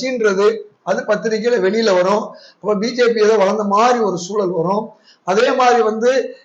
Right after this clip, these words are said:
எல்லா கட்சிகளுக்கு எதிராக இருந்து ஏதாவது ஒரு அறிக்கை விடுவாங்க,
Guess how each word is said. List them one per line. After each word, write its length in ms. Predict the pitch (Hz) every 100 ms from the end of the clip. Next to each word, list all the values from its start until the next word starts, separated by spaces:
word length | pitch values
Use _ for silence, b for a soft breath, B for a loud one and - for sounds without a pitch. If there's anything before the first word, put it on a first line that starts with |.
| _
எல்லா 420 | - 226 262 254
கட்சிகளுக்கு 720 | 226 - 277 254 233 240 226
எதிராக 380 | 208 233 254 233
இருந்து 320 | 214 214 233
ஏதாவது 420 | 208 208 220 254
ஒரு 180 | 247 214
அறிக்கை 340 | 190 226 262 226
விடுவாங்க, 600 | 190 185 175 185 214